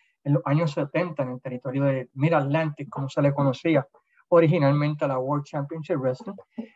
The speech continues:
y fue acreditado por convertir a Mid-Atlantic Championship Wrestling, o Jim Crockett Promotions, en el mejor territorio de los setenta, cambiando el territorio de uno de parejas a, y llevando el territorio a lugares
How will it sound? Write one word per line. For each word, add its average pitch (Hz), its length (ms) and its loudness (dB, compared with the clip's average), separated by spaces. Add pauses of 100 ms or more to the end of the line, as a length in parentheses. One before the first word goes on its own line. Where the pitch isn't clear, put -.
y 185 120 4
fue 196 200 4
acreditado 202 580 4
por 151 160 -2
convertir 147 580 -2
a 185 80 0
Mid-Atlantic 160 640 -4
Championship 175 540 -4
Wrestling, 143 360 0
o 139 120 -6 (180)
Jim 143 200 0
Crockett 151 360 2
Promotions, 147 540 0 (420)
en 165 120 2
el 165 80 2
mejor 156 340 0
territorio 160 520 -2
de 156 60 -2
los 143 200 -6
setenta, 147 600 -6
cambiando 127 380 -6
el 147 80 -2
territorio 165 720 2 (360)
de 127 140 -4
uno 135 160 0
de 151 140 0
parejas 151 520 -2
a, 135 100 -10 (1160)
y 240 160 -2
llevando 190 320 2
el 185 120 -8
territorio 147 460 -2
a - 20 -2
lugares 139 500 -6